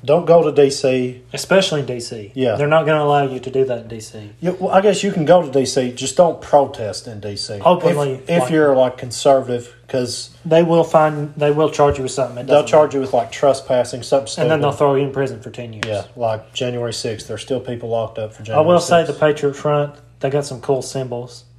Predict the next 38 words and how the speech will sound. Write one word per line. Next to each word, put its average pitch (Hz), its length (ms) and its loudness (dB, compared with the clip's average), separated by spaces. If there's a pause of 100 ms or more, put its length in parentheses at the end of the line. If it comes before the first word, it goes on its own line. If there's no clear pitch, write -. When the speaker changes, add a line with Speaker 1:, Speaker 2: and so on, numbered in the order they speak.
(160)
Speaker 2:
They 135 160 0
got 147 160 6
a, 135 260 2
they 139 100 2
got 147 120 4
a 135 60 2
group 147 460 2 (300)
called 123 420 -4 (240)
the, 127 220 -4
uh, 117 80 -12
Sons 143 340 -4
of 123 140 -10
Columbia. 135 560 -4 (540)
That's 131 160 -6
a 139 40 -8
cool 123 200 -10
name. 110 260 -14 (140)
Speaker 1:
That 104 140 -12
is 120 200 -14
a - 40 -20
cool 101 180 -20
name. 107 100 -18 (960)
But 107 120 -12
that's 110 200 -4
definitely 113 440 -4
F 107 200 -12
B 104 160 -8
I. 101 280 -8
Speaker 2:
Yeah, 143 240 2
don't 139 240 -2
join 139 200 -6
those 120 180 -10
groups. 117 300 -10
Those 113 160 -12
are 117 260 -14
F 127 140 -14
B 117 160 -12
I 110 280 -12